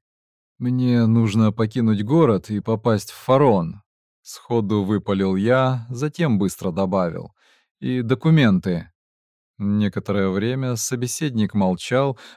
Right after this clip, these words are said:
оценивая меня. Наконец он спросил: "А денег-то хватит?" Я ничего не ответил, потому что их практически не было.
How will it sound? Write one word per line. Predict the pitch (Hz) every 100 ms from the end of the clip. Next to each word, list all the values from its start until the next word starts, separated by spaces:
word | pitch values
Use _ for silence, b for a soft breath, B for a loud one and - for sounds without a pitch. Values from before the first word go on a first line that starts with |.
| -
оценивая | 117 - 110 90 85 87 87
меня. | 90 90 82 - 104 _ _ _
Наконец | 101 92 95 95 113 117 -
он | 98
спросил: | - - 95 - 101 85 80 - _ _ _ _ _
"А | - 156
денег-то | 120 139 120 87 87 - 87
хватит?" | 80 95 110 175 - 104 73 65 - _ _ _ _ _ _ _ _
Я | 131 123 139 135 127
ничего | 131 123 - 139
не | 135 127
ответил, | 123 156 208 185 95 85 104 -
потому | 196 196 185
что | 127 -
их | 101 90
практически | - 101 - 90 98 -
не | 107 107 87
было. | 80 90 107 107